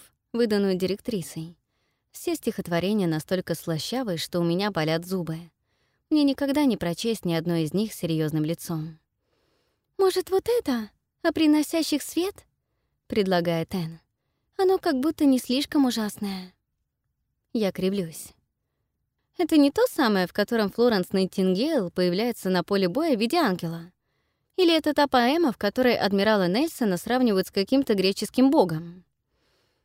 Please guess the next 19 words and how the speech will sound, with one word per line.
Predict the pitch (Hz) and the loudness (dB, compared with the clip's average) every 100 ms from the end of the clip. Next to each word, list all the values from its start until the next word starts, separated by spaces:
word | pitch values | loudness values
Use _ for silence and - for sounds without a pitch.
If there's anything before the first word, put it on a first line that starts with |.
| _ | _
Фелисити | - 294 302 - 247 202 | -4 -2 0 -2 -4 0
бросает | 185 180 214 185 | 0 0 -2 0
терзать | 180 165 180 175 | -2 -2 -2 -2
пианино | 165 160 214 233 160 - | -2 -2 0 -2 -4 -6
и | |
садится | - 180 190 202 180 | -2 -2 -2 -4 -2
на | 170 214 | -2 0
пол | 190 | -2
рядом | 160 160 175 | 0 0 -2
с | 165 202 | -4 -4
нами. | 170 160 170 175 _ _ _ _ _ _ _ | -4 -4 -10 -20 _ _ _ _ _ _ _
«Я | 359 330 | -2 0
всё | 311 | 2
думаю | 247 277 392 277 | 4 4 4 2
и | |
думаю | 196 277 349 226 | 2 2 2 0
о | |
прошлой | - 233 - 339 | -2 -8 0 2
ночи. | 311 190 - 170 | 2 0 -6 -10